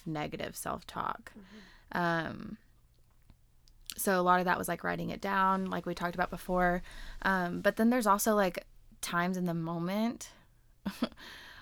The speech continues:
Speaker 1: where I could just, I can hear my thoughts just being negative after negative after negative thought after negative thought after negative thought. And I literally have to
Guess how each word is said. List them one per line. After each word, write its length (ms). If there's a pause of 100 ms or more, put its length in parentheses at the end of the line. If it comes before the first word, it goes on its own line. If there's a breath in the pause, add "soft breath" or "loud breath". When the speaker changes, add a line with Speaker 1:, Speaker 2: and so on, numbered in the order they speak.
Speaker 1:
where 140
I 120
could 200
just, 360 (300)
I 80
can 140
hear 380
my 220
thoughts 920 (600 soft breath)
just 220
being 420
negative 840 (160)
after 300
negative 640
after 240
negative 400
thought 260
after 260
negative 380
thought 180
after 240
negative 340
thought. 200
And 80
I 120
literally 320
have 240
to 220